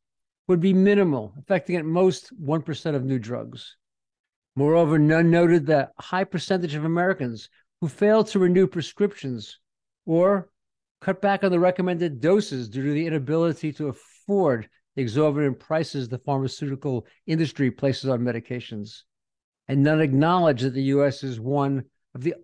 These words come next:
only countries in the world which the government is prohibited from negotiating on behalf of the citizens. And as a result, our nation pays nearly double what people in every other country pay for the exact same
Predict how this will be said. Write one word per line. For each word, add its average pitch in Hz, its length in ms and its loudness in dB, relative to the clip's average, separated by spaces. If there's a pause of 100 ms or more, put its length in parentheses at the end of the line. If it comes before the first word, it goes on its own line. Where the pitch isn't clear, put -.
only 240 340 2
countries 185 420 -2
in 165 60 -4
the 165 80 0
world 135 500 0 (360)
which 139 180 -6
the 143 100 -2
government 156 360 2
is 139 100 -4
prohibited 143 640 -2 (280)
from 147 100 -6
negotiating 143 640 0
on 123 60 -2
behalf 127 440 -4
of 139 60 -4
the 127 80 -6
citizens. 175 720 -4 (400)
And 135 80 -2
as 131 140 0
a 139 40 2
result, 185 560 2 (400)
our 220 200 2
nation 202 360 2
pays 180 380 -2
nearly 151 300 -4
double 113 680 -2 (220)
what 135 160 -10
people 165 360 -2
in 151 100 -2 (160)
every 220 400 -2
other 190 220 2
country 185 400 -4
pay 160 260 -2
for 143 140 -12
the 139 80 -4
exact 147 460 -2 (260)
same 147 500 -2